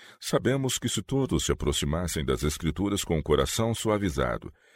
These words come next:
e dominado pela influência do Espírito de Deus, elas seriam examinadas com uma mente tranquila, livre de preconceitos e orgulho de opinião. A luz do Senhor incidiria sobre sua palavra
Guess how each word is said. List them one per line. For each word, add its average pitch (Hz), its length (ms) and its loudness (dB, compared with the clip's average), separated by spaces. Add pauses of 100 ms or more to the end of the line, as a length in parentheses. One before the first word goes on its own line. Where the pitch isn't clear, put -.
(160)
e 67 60 0
dominado 67 500 0
pela 62 240 0
influência 67 580 -2
do 62 120 -4
Espírito - 580 -4
de - 140 -4
Deus, 78 440 -2 (460)
elas 131 220 -2
seriam 113 340 2
examinadas 85 640 2
com 78 160 -2
uma 76 160 2
mente 82 420 0
tranquila, 87 720 -2 (400)
livre 120 420 0
de 62 120 -2
preconceitos 69 840 0
e 71 80 2
orgulho 73 520 2
de 73 100 2
opinião. 57 500 0 (840)
A - 100 -4
luz 90 320 2
do 95 100 0
Senhor 101 360 2
incidiria 90 680 0
sobre 85 280 2
sua 92 240 2
palavra 85 640 0